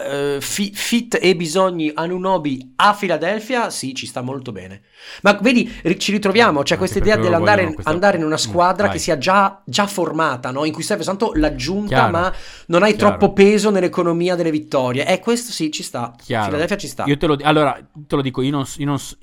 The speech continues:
Speaker 2: nonostante Philadelphia abbia nettamente il, il,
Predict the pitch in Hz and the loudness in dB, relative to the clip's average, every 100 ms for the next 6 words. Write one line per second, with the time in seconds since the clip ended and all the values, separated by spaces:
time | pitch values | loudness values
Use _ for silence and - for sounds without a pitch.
0 | 156 _ - - 165 139 127 143 165 156 | -18 _ -20 -12 -8 -6 -6 -6 -6 -6
1 | 123 107 113 - 107 104 104 104 101 101 | -6 -4 -6 -6 -6 -6 -8 -8 -8 -6
2 | 107 101 95 107 92 - - _ _ 98 | -8 -10 -12 -14 -20 -20 -20 _ _ -18
3 | 95 | -18